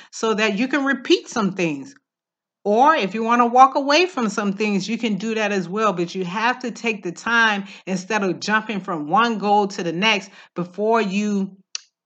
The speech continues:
take time to actually look at where you've been in order to help you determine where you wanna go. And the other tip that I mentioned when, in regards to goal setting,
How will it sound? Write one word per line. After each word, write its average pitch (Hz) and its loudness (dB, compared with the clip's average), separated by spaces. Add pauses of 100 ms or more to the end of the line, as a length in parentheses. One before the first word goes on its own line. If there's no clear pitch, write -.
(200)
take 214 -2
time 220 6
to 196 -4
actually 180 0
look 202 -2
at 175 -4
where 170 0
you've 165 -6
been 190 2
in 175 -4
order 185 0
to 175 -8
help 208 -6
you 175 -4
determine 156 -4 (240)
where 170 0
you 160 0
wanna 151 -2
go. 135 -6 (480)
And 185 2
the 180 2
other 240 4
tip 254 2 (480)
that 220 0
I 220 6
mentioned 247 0 (200)
when, 185 -2
in 208 -2
regards 208 2
to 196 -4
goal 214 2
setting, 262 0